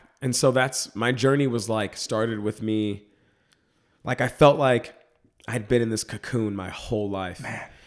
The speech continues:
Speaker 1: And it was, like, the first time, like, something cracked in it and I saw light and I was like, "Holy cow, life is better than this, this, like,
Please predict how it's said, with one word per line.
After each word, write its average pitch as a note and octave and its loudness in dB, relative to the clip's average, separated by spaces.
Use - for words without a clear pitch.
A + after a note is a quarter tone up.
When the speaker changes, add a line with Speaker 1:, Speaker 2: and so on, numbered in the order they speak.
Speaker 1:
And A2 -6
it G2+ -2
was, B2+ -2
like, C3 -4
the D3 -12
first A#3+ -2
time, F#3 0
like, D3+ -2
something F3 2
cracked D3+ -2
in A#2+ 0
it A2 -4
and A#2+ -4
I A#2+ -2
saw A#2+ 0
light A#2 -2
and A2+ -4
I A2 0
was A#2 -2
like, G#2+ -4
"Holy D#3+ -2
cow, C#3+ -4
life B2+ -2
is B2+ -2
better C3 2
than A#2 -2
this, A2+ -6
this, A#2+ -8
like, A#2 -6